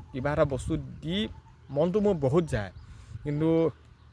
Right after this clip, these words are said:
মনটো থাকিলেও, কিবা এটা কয় নহয় অসমীয়াত কথা এষাৰ আছে যে, "মন কৰিলেচোন কিবা এটা, বাকৰি মাটিতে", এনেকুৱা কিবা এটা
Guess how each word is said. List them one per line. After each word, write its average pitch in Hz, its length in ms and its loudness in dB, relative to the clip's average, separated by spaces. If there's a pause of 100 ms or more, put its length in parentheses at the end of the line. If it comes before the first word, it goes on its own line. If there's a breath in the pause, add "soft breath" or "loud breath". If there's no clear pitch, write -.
(320)
মনটো 143 520 2
থাকিলেও, 135 400 -4
কিবা 151 200 2
এটা 185 120 4
কয় 143 180 0
নহয় 151 160 4
অসমীয়াত 127 360 -2
কথা 120 220 -2
এষাৰ 120 140 0
আছে 123 180 -6
যে, 139 120 -2 (500 loud breath)
"মন 117 220 0
কৰিলেচোন 135 580 0
কিবা 139 240 0
এটা, 147 160 2
বাকৰি 123 400 -2
মাটিতে", 123 300 -2
এনেকুৱা 143 220 0
কিবা - 180 -6
এটা - 140 -6